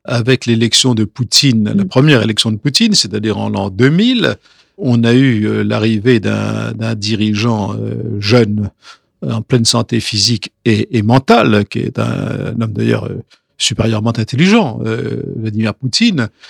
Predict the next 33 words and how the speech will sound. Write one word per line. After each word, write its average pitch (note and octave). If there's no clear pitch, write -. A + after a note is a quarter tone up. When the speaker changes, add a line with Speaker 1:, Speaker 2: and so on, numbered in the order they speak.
Speaker 1:
et B2+
qui A2+
a F3
rétabli, B2
euh, A2
l'ordre. C#3+
Là, A2+
il A#2+
a A2
rétabli A2
l'ordre G3
et A2+
naturellement, A2+
euh, G#2
dans A2+
des A2
conditions A#2
qui, G#2
euh, G#2+
ne A2
sont A2+
pas A2+
celles A2+
dont A2+
rêvaient A2+
les G#2
Occidentaux. C#3
Ça -
n'a A#2+
rien C3
à A#2+
voir A#2+
d'ailleurs B2+